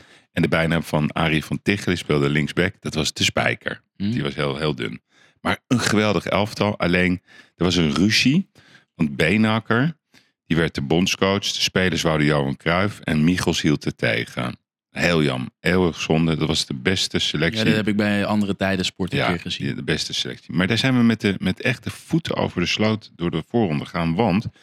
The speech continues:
Speaker 1: Nederland-Egypte, één één. Engeland-Nederland, nul nul. En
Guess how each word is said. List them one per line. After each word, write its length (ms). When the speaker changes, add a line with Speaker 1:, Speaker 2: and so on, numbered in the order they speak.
Speaker 1:
Nederland-Egypte, 1000
één 220
één. 360
Engeland-Nederland, 880
nul 360
nul. 420
En 340